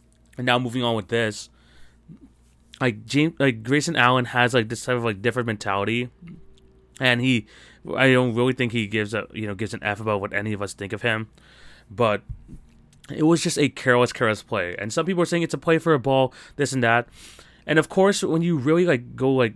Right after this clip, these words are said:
really look at it, it's like, did he intend to hurt Alex Caruso? Of course not.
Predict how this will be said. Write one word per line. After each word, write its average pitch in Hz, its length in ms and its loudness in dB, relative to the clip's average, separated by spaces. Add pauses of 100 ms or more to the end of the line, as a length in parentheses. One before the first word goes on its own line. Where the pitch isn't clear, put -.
(100)
really 131 280 -2
look 127 180 2
at 131 120 6
it, 143 80 4
it's 135 100 -2
like, 107 160 -2
did 139 140 2
he 156 200 2
intend 127 440 0
to 113 120 -4
hurt 113 240 0
Alex 104 220 -4
Caruso? 101 420 -4 (400)
Of - 140 -8
course 185 240 6
not. 90 180 -8